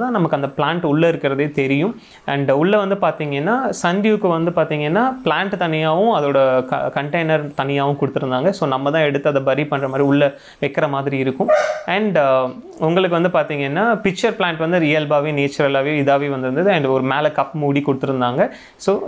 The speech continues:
நீங்க பார்த்துட்டு இருக்கிற வீடியோல உங்களுக்கே தெரியும் எவ்வளோ அளவுக்கு கொடுத்துருக்காங்க அப்படின்னு சொல்லிட்டு. So, இதோட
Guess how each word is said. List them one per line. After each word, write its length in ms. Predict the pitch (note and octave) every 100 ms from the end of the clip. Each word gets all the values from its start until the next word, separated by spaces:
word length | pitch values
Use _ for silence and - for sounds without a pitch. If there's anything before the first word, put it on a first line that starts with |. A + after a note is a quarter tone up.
| D#3+
நீங்க 140 | D3 D3
பார்த்துட்டு 240 | D#3 D#3+ E3
இருக்கிற 180 | D#3+ C#3+
வீடியோல 280 | C#3+ D3 C#3+
உங்களுக்கே 300 | C3+ C3 C#3 C#3
தெரியும் 220 | C3 C#3 C3
எவ்வளோ 160 | C3+ C3
அளவுக்கு 280 | C3 B2+ C#3
கொடுத்துருக்காங்க 540 | C3+ C3+ C3 B2 B2 B2 B2 B2+
அப்படின்னு 260 | B2+ B2+ B2
சொல்லிட்டு. 280 | A#2+ A#2 - - - - -
So, 60 |
இதோட 160 | G3+ F3+